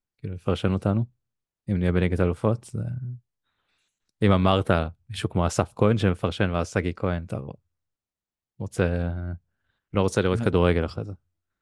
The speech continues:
Speaker 2: זה, זה היה תענוג, תענוג. אסף כהן היה תענוג היום.
Speaker 1: כן. אה, טוב, יואב, לך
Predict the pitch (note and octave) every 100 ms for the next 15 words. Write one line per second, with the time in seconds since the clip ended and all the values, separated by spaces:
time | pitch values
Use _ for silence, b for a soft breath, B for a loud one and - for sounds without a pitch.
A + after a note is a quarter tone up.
0 | - A#2 A#2 A#2 A#2+ A#2 A#2 A2+ A2 F#2+
1 | G#2 G2+ F#2+ F#2+ - A2 - A#2+ A2 G2
2 | F2 G2 F#2+ F#2 F2 - _ _ _ _
3 | - F2+ _ _ _ _ _ _ _ _
4 | _ _ _ _ - G#2 F#2 F2+ F2+ F#2
5 | F2+ - C#3 C3+ G#2 F#2 F2+ F2+